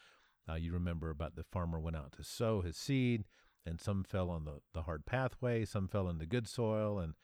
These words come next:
some fell among the weeds, and so forth. And so there's three different outcomes in this story. So here he's saying that, um,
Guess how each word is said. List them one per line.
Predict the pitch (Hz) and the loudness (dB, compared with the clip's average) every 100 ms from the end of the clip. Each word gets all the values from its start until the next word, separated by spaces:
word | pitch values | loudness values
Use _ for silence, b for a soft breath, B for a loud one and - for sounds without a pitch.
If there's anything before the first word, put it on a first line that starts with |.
| b | b
some | - 104 | -4 -2
fell | 92 101 | 2 2
among | 92 87 82 | 4 2 0
the | |
weeds, | 82 107 107 110 | 0 2 4 4
and | 87 | 0
so | - 92 | 0 -2
forth. | - 90 - b b b b b - | 0 -2 -2 b b b b b -2
And | 92 87 | 0 2
so | 101 | 2
there's | 87 85 | 2 0
three | - 113 95 | 2 4 4
different | 87 90 | 4 2
outcomes | 95 110 - 107 101 98 - | 2 0 0 0 2 0 0
in | 101 | 0
this | 95 87 | 0 0
story. | - 101 90 85 85 - b b b b b b | -2 0 2 2 -2 -4 b b b b b b
So | - 117 | 0 2
here | 120 151 | 6 6
he's | 131 - | 4 4
saying | 101 90 90 | 4 4 2
that, | 87 85 - 92 | 2 0 -2 -2
um, | 85 82 76 | -2 0 -4